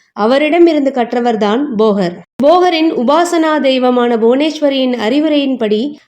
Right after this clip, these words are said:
பழனிமலையில் தவம் செய்தார். அவரது தவத்துக்கு இயங்கிய பழனி ஆண்டவர் தன்னை பிரதிஷ்டை செய்யும் முறை மற்றும் வழிபாடுகள் குறித்து அவரிடம் சொல்லி மறைந்தார்.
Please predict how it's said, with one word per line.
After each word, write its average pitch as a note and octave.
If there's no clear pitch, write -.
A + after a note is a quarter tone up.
பழனிமலையில் C#4+
தவம் A#3+
செய்தார். G3+
அவரது C#4
தவத்துக்கு E4+
இயங்கிய C4+
பழனி C#4
ஆண்டவர் B3
தன்னை C4+
பிரதிஷ்டை D4
செய்யும் C#4+
முறை B3+
மற்றும் B3+
வழிபாடுகள் C4+
குறித்து A#3+
அவரிடம் D#4
சொல்லி B3+
மறைந்தார். G#3